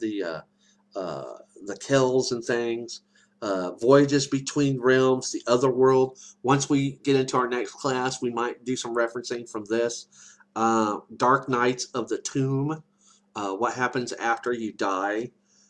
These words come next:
Um, Talismans of Power for Death. Uh, Merlin's Hoard. Just all kinds of things. And this, this book is beautiful. I don't know how rare this is, but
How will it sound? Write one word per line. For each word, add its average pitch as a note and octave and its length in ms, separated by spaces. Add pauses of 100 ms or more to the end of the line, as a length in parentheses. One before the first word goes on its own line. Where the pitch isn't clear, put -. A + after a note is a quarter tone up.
(220)
Um, A2+ 580 (720)
Talismans D3+ 600
of - 120
Power C3+ 400
for C3+ 300
Death. B2+ 480 (480)
Uh, G#2 460 (160)
Merlin's C#3 500
Hoard. C3+ 420
Just - 220
all E3 220
kinds C#3+ 340
of A2 80
things. - 720 (160)
And A#2 240
this, C#3+ 300 (140)
this C#3+ 260
book C3+ 340
is G2+ 160
beautiful. G2 640 (340)
I A#2+ 140
don't E3+ 420
know C#3+ 300
how A#2 340
rare B2+ 300
this D3+ 240
is, C#3+ 300
but A#2 280